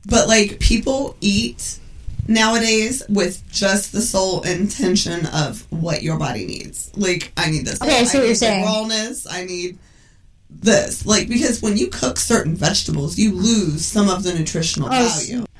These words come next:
Speaker 2: I had never seen people eat cold vegetables until I came to America.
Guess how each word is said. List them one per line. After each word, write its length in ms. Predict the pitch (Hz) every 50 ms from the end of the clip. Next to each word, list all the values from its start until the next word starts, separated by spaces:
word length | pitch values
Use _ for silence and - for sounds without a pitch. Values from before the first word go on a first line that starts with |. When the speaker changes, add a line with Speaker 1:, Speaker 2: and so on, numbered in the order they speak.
| - - - - _ - -
Speaker 2:
I 140 | 262 320
had 160 | 381 349 247 240
never 340 | 262 269 269 240 240 226 220
seen 540 | - - - 285 285 294 302 285 269 233 220
people 320 | 240 233 196 202 208 180 -
eat 260 | 247 254 254 233 220
cold 580 | - - 240 233 226 240 254 262 262 - - - _ _ _ _ _ _ - -
vegetables 520 | 214 208 220 220 - - 220 220 220 214
until 220 | 220 214 214 214
I 80 | 208 202
came 200 | 202 202 202 196
to 100 | 196 180
America. 580 | - 170 165 165 160 160 - - - 185 190